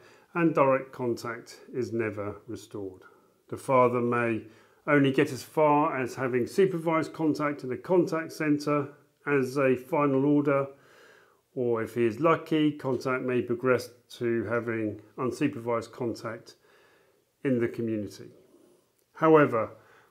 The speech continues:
what is almost certain is that by the time it comes to a final hearing,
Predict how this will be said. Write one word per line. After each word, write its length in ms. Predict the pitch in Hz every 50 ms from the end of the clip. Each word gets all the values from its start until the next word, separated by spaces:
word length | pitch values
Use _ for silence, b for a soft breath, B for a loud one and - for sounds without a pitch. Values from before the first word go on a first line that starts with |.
| b -
what 220 | 160 139 139 -
is 140 | 143 127 190
almost 520 | 180 151 143 143 131 127 - - - -
certain 600 | - 190 180 170 156 - - - 113 101 95 B B B B B B B B -
is 160 | 143 127 117
that 200 | 127 131 135 135
by 100 | - 131
the 100 | 127 127
time 420 | 123 - - 151 151 147 147 139 131
it 180 | 123 123 -
comes 280 | - 135 131 120 117 -
to 80 | 131 120
a 60 | 110
final 460 | - - 135 127 127 120 117 113 107
hearing, 640 | 92 127 165 170 160 151 151 147 143 143 143 B